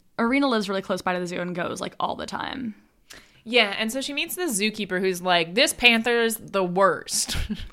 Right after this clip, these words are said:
Speaker 1: It's
Speaker 2: Which is
Speaker 1: so
Speaker 2: rude.
Speaker 1: evil.
Speaker 2: And she's like, "Oh, I don't know." And she seems like she kinda takes it a little bit personally. And she goes back to, uh, her apartment. So she goes to play with her bird,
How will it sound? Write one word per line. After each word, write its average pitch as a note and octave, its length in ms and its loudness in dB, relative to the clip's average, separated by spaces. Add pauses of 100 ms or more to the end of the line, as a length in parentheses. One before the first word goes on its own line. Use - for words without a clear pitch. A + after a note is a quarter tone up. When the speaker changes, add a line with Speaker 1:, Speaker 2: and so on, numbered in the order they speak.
(140)
Speaker 1:
It's A#3+ 180 0
Speaker 2:
Which C4 120 2
is - 40 0
Speaker 1:
so D#4+ 380 12
Speaker 2:
rude. - 180 6
Speaker 1:
evil. F#3+ 680 6 (280)
Speaker 2:
And B3+ 180 -6
she's C#4+ 220 -4
like, D4 200 2
"Oh, F4 80 0
I F4+ 160 6
don't E4 120 2
know." B3 320 2
And A3 280 -2 (460)
she C#4+ 220 -6
seems C#4 300 -8
like A#3+ 140 -4
she A#3+ 100 -12
kinda G#3+ 200 -4
takes F#3+ 260 -10
it G3 40 -8
a - 20 -10
little F3 200 -10
bit D#3 100 -8
personally. D#3+ 600 -10 (1200)
And A3+ 160 -6
she B3 80 -6
goes A#3+ 220 2
back A3+ 240 0
to, G3 560 -2
uh, E3+ 540 -4
her F3+ 400 -6
apartment. B3 500 -2 (480)
So A#3+ 400 2
she B3+ 160 -6
goes E4+ 240 -4
to D4 520 -4
play A3+ 160 -4
with G#3+ 120 -2
her A3+ 80 -2
bird, D#3 340 -4